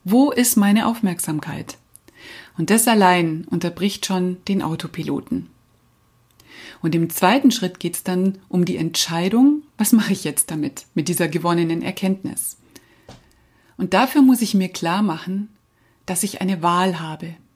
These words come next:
immer, dass ich wählen kann, dass ich wählen kann, was ich mit den Erkenntnissen aus Schritt eins mache. Ich kann immer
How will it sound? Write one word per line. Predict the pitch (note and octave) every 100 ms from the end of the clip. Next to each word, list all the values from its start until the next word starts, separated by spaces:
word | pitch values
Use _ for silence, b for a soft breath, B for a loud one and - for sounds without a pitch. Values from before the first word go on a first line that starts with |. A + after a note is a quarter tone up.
| _ _
immer, | A#3 G3+ E3 D#3 _ _ _ _ _ _ _ _
dass | - F#3
ich | F#3+ F#3
wählen | G3 G3 D#3+
kann, | D#3 D3+ D#3+ _ _ _ _ - B B
dass | - F3
ich | E3+ E3+
wählen | F#3 B3 C4
kann, | A#3 A#3 G#3
was | G#3 B3+
ich | A3+
mit | G#3+ G3+
den | -
Erkenntnissen | D#3+ F#3 G3 A3 G3+ G3
aus | D#3+ -
Schritt | E3 -
eins | E3 F3+ F#3+ -
mache. | D#3+ - - _ _ _ _ _ B B B B
Ich | -
kann | - G3+ -
immer | B3+ D4 D4+ D#4